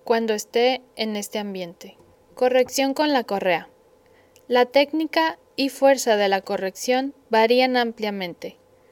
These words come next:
Correcciones de la correa a veces son usadas para distracciones instintivas de alto nivel, pero nunca deberán ser realizadas por enojo o frustración. No importa qué método sea usado para controlar a su leader dog,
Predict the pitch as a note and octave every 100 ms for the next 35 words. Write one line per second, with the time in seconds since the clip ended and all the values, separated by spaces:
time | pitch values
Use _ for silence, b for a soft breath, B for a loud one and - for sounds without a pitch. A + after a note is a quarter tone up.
0 | b b - A3+ A3+ A3 C4 B3+ C#4+ C4
1 | A#3 G#3 - G3+ G#3+ A3+ A#3+ - A3 B3
2 | B3+ C#4+ C4 B3+ C4 B3 A3+ A#3 A#3+ -
3 | G#3 G3 G3 - G3 - A#3 B3 C4+ A#3+
4 | G#3+ - G3 G3 G#3 G#3+ A3 A3 G3 G3
5 | G#3 A3 A#3 A3+ A3 - b b b -
6 | C4 C4+ C#4 D4 D#4+ D4+ C4 A3 G#3+ G#3+
7 | A#3+ A3 A3 G#3 G3 G#3+ G#3 A3 - G3+
8 | F#3+ F#3+ G#3 - B3 B3 G#3+ - G3+ -
9 | F3+ F3 - - _ _ - _ _ B3+
10 | D4+ D#4+ E4+ E4+ D#4+ C#4+ C4+ C4 B3 B3
11 | A#3+ A3+ A3 G#3+ A3+ A3 G#3 G#3+ G3+ G3
12 | F#3+ F#3+ F#3 F#3 F#3 F#3+ G3+ G3+ G3 F#3+
13 | F#3 F#3 G3